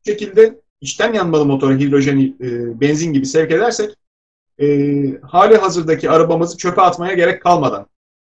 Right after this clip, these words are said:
milyonlarca dünya üzerinde gezmekte olan benzin motorlu arabayı hurdaya ayırmadan bunlara kit, çok daha düşük maliyetli ve anında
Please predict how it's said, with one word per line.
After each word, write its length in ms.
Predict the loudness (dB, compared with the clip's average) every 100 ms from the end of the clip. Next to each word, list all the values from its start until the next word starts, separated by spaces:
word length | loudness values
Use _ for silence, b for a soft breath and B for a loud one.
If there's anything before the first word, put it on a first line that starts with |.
| _ -12
milyonlarca 1080 | 0 2 4 4 2 2 4 4 4 -2
dünya 380 | 0 2 2 2
üzerinde 280 | -2 -4 -6
gezmekte 520 | 4 4 4 0 -2
olan 300 | 0 0 2
benzin 280 | 0 2 -2
motorlu 340 | -2 -2 0
arabayı 440 | 0 2 2 0 -4 _ _ _ _
hurdaya 360 | 0 2 2 0 0
ayırmadan 580 | 0 2 0 0 -2 -6 _ _
bunlara 460 | -8 -2 -2 -2
kit, 380 | -4 -10 -8 -18 _ -8
çok 200 | -8 -2
daha 140 | -2
düşük 180 | -2 -4
maliyetli 560 | -2 0 -2 -6 -12 -12 _ _
ve 140 | -4 0
anında 580 | 2 2 2 -2 -4